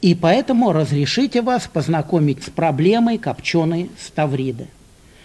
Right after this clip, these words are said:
Между тем, чудеса под крышей всемогущего четвёртого главного управления при Минздраве С С С Р продолжались. В конце августа тысяча девятьсот восемьдесят третьего года на отдыхе в Крыму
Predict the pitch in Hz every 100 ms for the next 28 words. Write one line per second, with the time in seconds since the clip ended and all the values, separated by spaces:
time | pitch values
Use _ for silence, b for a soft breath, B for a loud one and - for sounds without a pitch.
0 | b b 160 311 247 156 151 247 302 285
1 | - 175 175 - 285 277 180 - 180 262
2 | - 175 - 180 190 196 226 - 180 147
3 | - 143 185 208 - 156 135 156 185 147
4 | 151 151 143 156 151 180 156 143 131 -
5 | 170 160 160 123 127 185 151 139 131 160
6 | 143 247 233 B B - - 190 208 151
7 | 143 101 104 - B B B - - 202
8 | 214 311 302 202 196 - - - 254 -
9 | 185 175 175 214 175 202 196 170 - -
10 | 208 175 143 139 180 226 240 - B B
11 | - 160 190 220 262 214 - 175 - -
12 | 160 180 262